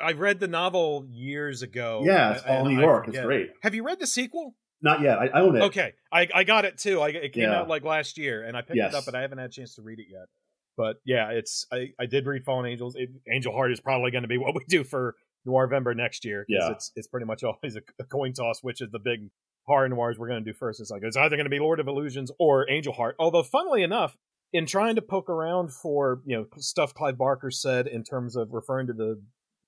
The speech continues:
Speaker 1: the noir elements of the film and trying to find, like, interview bits where he talked about, like, I was trying to find, like,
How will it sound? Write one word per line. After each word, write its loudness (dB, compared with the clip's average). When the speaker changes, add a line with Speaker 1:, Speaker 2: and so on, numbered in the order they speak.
Speaker 1:
the 4
noir 4
elements 0
of -12
the -4
film 0
and -2
trying -4
to -8
find, -4
like, -6
interview -2
bits 2
where -4
he -8
talked -4
about, -2
like, 4
I 2
was -2
trying -2
to -4
find, -4
like, -4